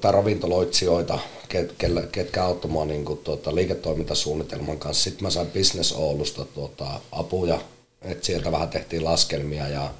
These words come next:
tuota, s-, se-, sen kautta niinku haettiin sitä,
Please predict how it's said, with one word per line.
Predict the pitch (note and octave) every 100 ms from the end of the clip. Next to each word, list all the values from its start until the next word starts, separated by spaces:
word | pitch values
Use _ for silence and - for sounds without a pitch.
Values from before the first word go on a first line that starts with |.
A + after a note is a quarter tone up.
| - - - - - - _ _
tuota, | - C#2+ - D#2 D2 G#2 - - - _ _ _ _ A1+ - - - _ _ _ -
s-, | - - - - - -
se-, | - A2 G2 -
sen | - B2 A#2
kautta | F#2+ F#2 -
niinku | E2+ D#2+ D2+ F2 F2 - - _ _ _ _ _ _ -
haettiin | G2 F2+ - F#2 F2
sitä, | F2 E2